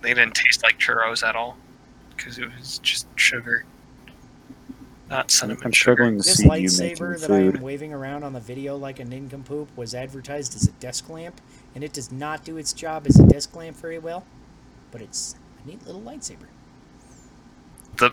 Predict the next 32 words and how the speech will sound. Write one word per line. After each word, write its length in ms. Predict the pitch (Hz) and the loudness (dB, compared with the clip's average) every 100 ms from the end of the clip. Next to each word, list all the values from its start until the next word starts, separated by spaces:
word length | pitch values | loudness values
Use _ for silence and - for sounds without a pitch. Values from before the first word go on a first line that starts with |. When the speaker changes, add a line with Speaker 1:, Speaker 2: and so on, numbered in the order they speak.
| - | 8
Speaker 1:
maybe 320 | 180 240 180 | 8 8 6
the 120 | 143 | 6
point 320 | - 170 165 | 4 4 4
of 100 | 160 | 4
this 160 | 143 - | 4 4
conversation 840 | 143 139 131 - 120 120 - 117 | 4 4 4 4 6 4 2 2
is 200 | 113 113 | 2 2
that 220 | 110 104 - - | 2 2 0 4
definitions 840 | 151 151 151 143 135 139 127 127 | 6 6 6 6 6 4 0 0
are 180 | 120 120 | 6 6
there 240 | 113 113 | 8 6
to 80 | 107 | 6
be 140 | 107 110 | 2 -2
useful, 640 | 113 147 - 156 139 135 - - - | 0 2 4 2 2 -2 -10 -10 -2
not 220 | 113 - | -2 0
to 100 | 120 | 2
be 220 | 120 113 | 4 4
accurate. 540 | 98 - - 98 98 - - - - - - - - - - - - - - - - - - | 4 2 0 0 0 -4 -20 -20 -20 -20 -20 -20 -20 -20 -10 2 6 6 2 -8 -20 -14 -4
Speaker 2:
Yeah, 160 | 127 - - - - | -2 -2 -8 -20 -4
and 140 | 139 117 | 0 4
that's 280 | 104 - - - | 4 4 2 0
pretty 220 | 131 113 | 2 4
much 200 | 101 - | 6 8
what 140 | 110 | 8
I 120 | 101 95 - - | 8 2 -4 -2
said 360 | - 131 98 95 - - - - - - | 4 6 4 2 -6 -20 -20 -20 -10 -6
at 140 | 117 | -2
the 80 | 104 | 2
start 260 | - 101 95 | 4 4 4
of 80 | |
this 220 | - 101 - | 4 4 4
tangent. 440 | 117 98 110 113 | 0 0 -2 -2